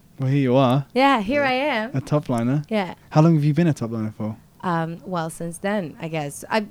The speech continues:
Speaker 2: I've been playing in bands since high school. Um, but when I really, really got into songwriting, I think I was, like, really have, like, like, that was what I did.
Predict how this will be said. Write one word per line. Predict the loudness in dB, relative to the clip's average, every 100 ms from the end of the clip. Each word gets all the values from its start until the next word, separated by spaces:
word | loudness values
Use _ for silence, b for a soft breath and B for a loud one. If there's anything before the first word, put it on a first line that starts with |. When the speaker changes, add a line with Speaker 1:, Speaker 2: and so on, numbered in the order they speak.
| -12
Speaker 2:
I've | -8 -4
been | -2
playing | 0 0 0
in | 0
bands | 2 4 4 2 -2
since | -2 -2 -2
high | -6 -6
school. | -10 -12 -10 -10 -12 -18 b b b b b b b
Um, | 0 2 4 2 -2 -6 -6 -2
but | 2
when | 2
I | 2
really, | 2 2 4 4 4 2
really | 2 2 2
got | 0 -2
into | -2 -6
songwriting, | -6 -4 -2 -4 -6 -8
I | -10
think | -8 -6
I | -6
was, | -6 -6 -8 -14 -18
like, | -10 -2
really | 2 2 -2 -6 _ _ -20 -16
have, | -6 -4 -4 -4
like, | -2 -2
like, | -4 -6 0
that | 0 0
was | -6 -12 -14 _
what | -10 -2 -2
I | -2
did. | -4 -6 -8 -14